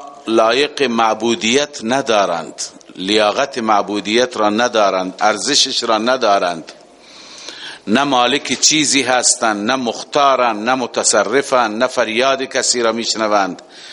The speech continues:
نه می‌توانند اجابت کنند. اینها را با دلایل خواندیم. مسئلهٔ توحید گویا با دلایل اثبات شد.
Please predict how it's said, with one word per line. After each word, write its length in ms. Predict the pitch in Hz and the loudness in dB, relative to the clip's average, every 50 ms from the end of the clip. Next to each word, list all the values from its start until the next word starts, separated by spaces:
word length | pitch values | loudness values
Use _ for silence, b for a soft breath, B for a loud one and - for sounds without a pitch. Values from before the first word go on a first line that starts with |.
| B B B B B B B B | B B B B B B B B
نه 140 | 104 127 135 | -2 -2 0
می‌توانند 760 | 143 139 135 - 143 127 127 123 120 117 123 135 131 113 - | 0 -2 -2 0 0 0 2 2 2 2 0 -2 -4 -4 -6
اجابت 580 | - 117 107 120 113 107 104 110 131 151 147 - | -6 -4 0 2 2 2 2 2 0 -2 -2 -4
کنند. 540 | - - 135 127 127 120 110 101 87 - - - - - _ _ _ _ - - - - - - _ _ _ _ _ _ _ _ _ - _ _ _ _ - - - - - B B B B B B B B | -4 -2 0 0 0 0 -2 -4 -8 -14 -18 -20 -20 -20 _ _ _ _ -20 -20 -20 -20 -20 -20 _ _ _ _ _ _ _ _ _ -20 _ _ _ _ -20 -20 -20 -20 -20 B B B B B B B B
اینها 280 | - 143 151 151 160 170 | -2 0 2 2 2 2
را 100 | 165 160 | 2 2
با 200 | 139 139 135 131 | 2 0 0 0
دلایل 540 | 131 - 127 123 123 120 127 123 139 131 | 0 0 0 2 2 2 2 2 0 -2
خواندیم. 720 | 127 - - 143 139 127 113 98 85 92 87 78 73 - - - _ _ _ B B B B B B B B B B B | -2 -2 0 2 2 0 0 -4 -8 -10 -12 -12 -12 -16 -20 -20 _ _ _ B B B B B B B B B B B
مسئلهٔ 640 | 95 107 127 131 - - - 131 131 143 147 147 139 | -2 -2 0 2 0 0 0 0 0 0 2 0 0
توحید 520 | 127 - 135 123 120 117 139 151 147 117 104 | -2 0 0 0 0 2 0 -2 -2 -4 -6
گویا 320 | 107 131 143 135 131 123 | -2 0 2 2 2 0
با 200 | 110 117 117 113 | 0 0 0 0
دلایل 500 | - 110 107 107 107 107 120 131 131 135 - | 0 0 0 2 2 2 2 0 -2 -4 -4
اثبات 600 | 110 110 - - - 101 98 127 139 135 123 - | -2 0 0 0 0 0 2 2 4 4 2 0
شد. 360 | - - - - 90 87 - | -2 -6 -6 -6 -8 -10 -16